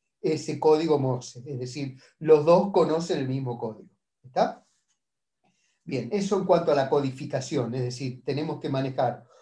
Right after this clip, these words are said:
un determinado código, un determinado protocolo de codificación de la información,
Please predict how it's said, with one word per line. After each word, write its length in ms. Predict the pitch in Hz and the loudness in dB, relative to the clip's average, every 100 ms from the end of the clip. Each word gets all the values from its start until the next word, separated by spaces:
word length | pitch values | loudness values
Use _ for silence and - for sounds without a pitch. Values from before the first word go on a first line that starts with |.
| _ | _
un 180 | - 160 | -6 -2
determinado 640 | 156 151 147 170 180 202 | 0 0 0 2 2 4
código, 320 | 202 165 139 | 4 4 2
un 100 | 123 | -4
determinado 640 | 127 127 135 139 156 151 131 | -6 -4 -4 -4 -4 -4 -4
protocolo 640 | 139 131 135 - 196 143 | -4 -2 -4 0 0 2
de 100 | 127 | -2
codificación 720 | 127 127 123 143 135 131 175 | -4 -6 -8 -10 -8 -6 -6
de 80 | 175 | -4
la 40 | |
información, 640 | 196 214 233 233 240 247 | 0 0 0 -2 -4 -4